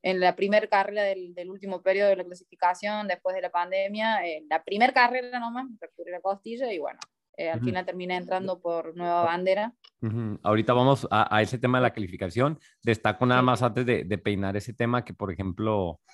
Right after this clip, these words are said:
Speaker 2: este, ahorita todos, todos los fans tuyos que vienen en manada al podcast, decirles obviamente que tienen que escuchar la,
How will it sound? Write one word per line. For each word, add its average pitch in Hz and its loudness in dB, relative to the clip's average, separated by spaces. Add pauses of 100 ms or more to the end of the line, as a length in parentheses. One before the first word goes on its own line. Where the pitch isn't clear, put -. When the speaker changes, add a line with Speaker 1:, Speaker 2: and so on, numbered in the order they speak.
(460)
Speaker 2:
este, 95 -2 (380)
ahorita 113 4
todos, 135 4 (180)
todos 139 4
los 117 2
fans 131 2
tuyos 147 0
que 120 2
vienen 113 2
en 123 0
manada 104 -2
al 113 -6
podcast, 120 -6
decirles 101 -4
obviamente 107 -4
que 101 -2
tienen 104 -2
que 107 -2
escuchar 95 -2
la, 101 2